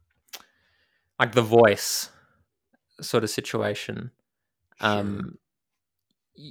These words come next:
Speaker 1: y-, they're, yeah, they're both, they're both going to, um, perform these religious rites, and, and we'll see whose God is real.
Speaker 2: Yeah.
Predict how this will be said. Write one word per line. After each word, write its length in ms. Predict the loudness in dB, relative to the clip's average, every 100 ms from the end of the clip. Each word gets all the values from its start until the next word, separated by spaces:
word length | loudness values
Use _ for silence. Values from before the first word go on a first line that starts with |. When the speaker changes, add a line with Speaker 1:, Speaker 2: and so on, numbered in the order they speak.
| -20
Speaker 1:
y-, 160 | -16 -2
they're, 400 | 4 4 4 2
yeah, 180 | 6 6
they're 140 | 8
both, 320 | 10 8 6
they're 180 | 0 2
both 500 | 6 6 6 0 -20 _ _ -10
going 380 | -4 -4 -4 -6
to, 440 | -6 -4 -4 -6 -10 -10
um, 480 | -8 -8 -10 -12 -16 _ _ _ -20 -20 _
perform 320 | -8 -4 -2
these 220 | -2 -2
religious 400 | -2 0 0 0
rites, 640 | 0 0 0 -6 -12 -12 -18 _ _ _ -14
and, 260 | -8 -8 -6 -4
and 140 | 0
we'll 160 | 0 -2
see 260 | -4 -4
whose 220 | -4 -8
God 280 | -6 -6 -6
is 160 | -10 -10
real. 280 | -10 -12 -18 _ _ _ _ _ -18
Speaker 2:
Yeah. 220 | -16 -16